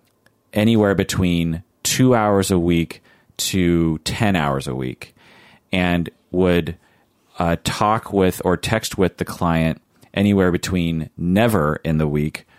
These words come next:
or several times during the week. So it's not a matter of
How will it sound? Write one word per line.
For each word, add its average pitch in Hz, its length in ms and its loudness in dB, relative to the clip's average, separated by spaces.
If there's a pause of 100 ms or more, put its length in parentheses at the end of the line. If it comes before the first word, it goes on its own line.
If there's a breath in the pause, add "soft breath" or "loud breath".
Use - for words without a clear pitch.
(160 soft breath)
or 85 460 0 (240)
several 98 420 0
times 98 400 0
during 69 160 -4
the 67 80 -6
week. - 220 -12 (260 loud breath)
So 104 340 0 (800 loud breath)
it's 123 160 -2
not 139 180 2
a 151 40 2
matter 120 340 4
of 92 400 2